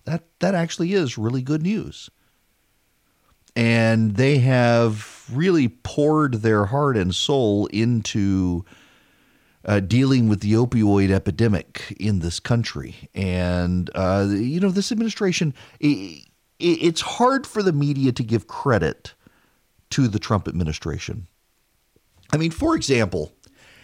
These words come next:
how many people said that there was going to be a mass outbreak of violence when we moved our embassy from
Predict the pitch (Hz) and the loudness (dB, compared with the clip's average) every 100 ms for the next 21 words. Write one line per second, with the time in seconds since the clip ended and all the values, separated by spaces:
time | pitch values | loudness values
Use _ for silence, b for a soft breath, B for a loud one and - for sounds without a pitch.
0 | b b 247 392 392 339 240 - - 156 | b b 0 2 2 0 0 -2 -2 -2
1 | - 113 110 113 - _ _ _ _ _ | 2 2 4 2 -2 _ _ _ _ _
2 | - - - 170 127 90 101 123 - b | -10 -8 -2 2 4 4 2 -2 -4 b
3 | b b b b 131 135 131 214 254 190 | b b b b 0 2 2 2 2 0
4 | 165 175 160 151 123 120 131 135 123 127 | 2 2 4 4 4 4 4 2 2 2
5 | 107 107 113 117 92 98 98 87 80 - | 2 2 0 0 2 2 4 0 -2 -6
6 | 85 92 104 104 104 101 101 85 95 98 | -6 -2 2 2 2 2 0 -2 -2 0
7 | 98 92 98 120 127 120 107 95 92 - | 0 2 2 2 2 2 2 4 2 0
8 | 110 104 92 - 90 87 - 95 90 87 | 0 0 0 -2 -6 -6 -6 -2 0 2
9 | 87 85 85 85 | 2 0 -2 -4